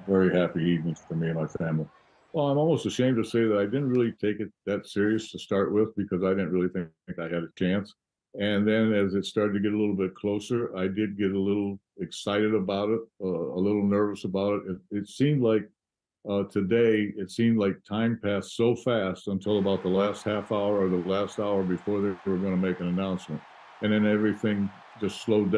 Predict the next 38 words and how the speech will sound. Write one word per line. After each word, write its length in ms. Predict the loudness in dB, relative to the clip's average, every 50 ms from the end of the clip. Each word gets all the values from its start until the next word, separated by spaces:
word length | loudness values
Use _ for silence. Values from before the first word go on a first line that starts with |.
| 0 -2 -4
down. 380 | -2 -2 0 0 -2 -4 -6 -10 -12 -20 -20 -20 -20 -20 -20 -20 -20 -18 -10 -6
Uh, 440 | -2 -2 -2 -2 -2 -2 -2 -4
so 400 | -2 0 2 4 4 4 4 4
it 120 | 4 4 4
was, 300 | 2 0 0 -2 -6 -10 -8
uh, 280 | -6 -4 -2 -2 -2 -4 -4 -2
you 80 | -2 0
know, 260 | 0 0 -2 -2 -4 -4 -2 -2
it 120 | 0 0
was 380 | 0 -2 -2 -4 -10 -20 -20 -20 _ _ _ -20 -18 -10 -6
exciting. 800 | -6 -6 -6 -6 -6 -4 -2 0 2 2 2 2 2 0 0 -4 -6 -4
Uh, 220 | -2 0 0 0 -2 -4 -6 -14 -20 _ -4
it, 100 | -4 -2
uh, 480 | -2 0 -2 -2 0 -2 -4 -4 -6 -8 -6 -2
you 120 | 0 0
know, 80 | 0 2
I 80 | 0
was 200 | 0 0 -2 -2
nervous 400 | 0 2 2 2 2 0 -2 -4
about 280 | -4 -2 -2 0 0 0
it, 100 | 0 0
but 100 | 0 0
I, 80 | 0 0 -2 -2
it, 100 | -6 -6 -6 -8 -10 -6
to 60 | -4
be 100 | -2 0
honest 220 | 0 0 0 0 2
with 100 | 2 2
you, 60 | 4
I 40 | 4
really 260 | 4 2 2 2 2
didn't 180 | 0 0 -4 -2
think 180 | -4 -4 -2 0
I 60 | -2
was 100 | -2 -2
gonna 180 | -2 -2 -2
get 140 | -2 -2 -2
in. 260 | -2 -2 -4 -4 -6